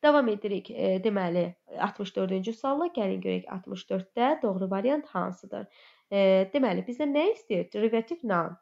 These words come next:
Bizdən düzəltmə isimləri istəyir. Wonder, sadə isim. Matter, sadə isim. Build,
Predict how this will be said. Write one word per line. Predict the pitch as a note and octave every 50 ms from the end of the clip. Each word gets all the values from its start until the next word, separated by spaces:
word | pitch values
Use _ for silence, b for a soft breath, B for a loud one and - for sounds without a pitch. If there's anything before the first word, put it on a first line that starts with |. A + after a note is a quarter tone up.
| _ -
Bizdən | G3+ F#3+ F#3 - G#3 G#3+ B3+ D#4 D4+
düzəltmə | - A#3 G3 F#3 F#3+ - G#3 -
isimləri | - - - G3 F#3 F#3 F#3 F3+ F3+ G3 A#3+ C#4+ E4 -
istəyir. | - A#3+ - _ - - E3+ - b b b b b b _ -
Wonder, | C4+ C#4+ C#4+ C#4 C#4 C4+ D4+ F4+ - - _ _ _ _ _
sadə | G3+ G3 F#3+ F3+ G3 G3+
isim. | G3 - - G3+ G3+ G#3 A3+
Matter, | A#3 A#3+ B3 B3 B3 C#4+ D4+ D#4+ D4+ - -
sadə | G#3 F#3+ F3+ F3+ G3
isim. | F#3+ - - F#3+ F#3 - -
Build, | C#4 C#4 B3 G3+ -